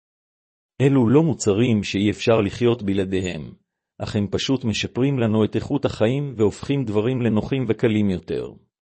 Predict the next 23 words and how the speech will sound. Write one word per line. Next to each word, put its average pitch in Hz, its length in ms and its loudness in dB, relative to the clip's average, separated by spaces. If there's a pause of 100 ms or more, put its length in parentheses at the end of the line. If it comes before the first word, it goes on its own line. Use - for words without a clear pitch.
(800)
גאדג'ט 131 440 4
אלקטרוני 101 640 0
מתקדם 107 520 0
הוא 113 100 -2
תמיד 135 360 -2
מתנה 117 420 0
שכיף - 380 -4
לקבל. 90 460 -4 (1120)
תוכלו 143 360 2
לרכוש 131 520 2
לעובדים 98 480 0
שלכם 104 440 -2
למשל 107 460 2
רמקול 120 500 2
בלוטוס, 104 720 -2 (300)
אוזניות 104 480 -2
בלוטוס, 98 760 -2 (340)
או 120 80 -2
מטען 131 360 0
אלחוטי 131 640 -2
למכשיר 117 520 0
הסלולרי 104 600 2
שלהם. 78 420 -4